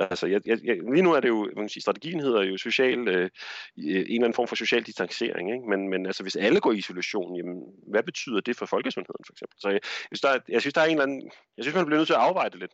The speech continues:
mere. Altså, øh, øh, jeg kan også godt forstå, at man skal være klar i sine udmeldinger, men der skal også svares på de spørgsmål, som...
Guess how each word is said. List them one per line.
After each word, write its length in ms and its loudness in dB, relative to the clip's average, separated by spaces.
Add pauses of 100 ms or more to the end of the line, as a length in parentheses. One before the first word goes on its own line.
mere. 320 -14 (140)
Altså, 280 -6
øh, 840 -12
øh, 280 -8
jeg 100 2
kan 100 2
også 120 0
godt 140 -2
forstå, 200 -2
at 40 -2
man 80 2
skal 120 -8
være 100 2
klar 260 2
i 60 -2
sine 180 -10
udmeldinger, 500 0 (340)
men 80 -2
der 60 -2
skal 140 0
også 140 0
svares 280 2
på 80 -14
de 80 -8
spørgsmål, 480 -2
som... 240 -4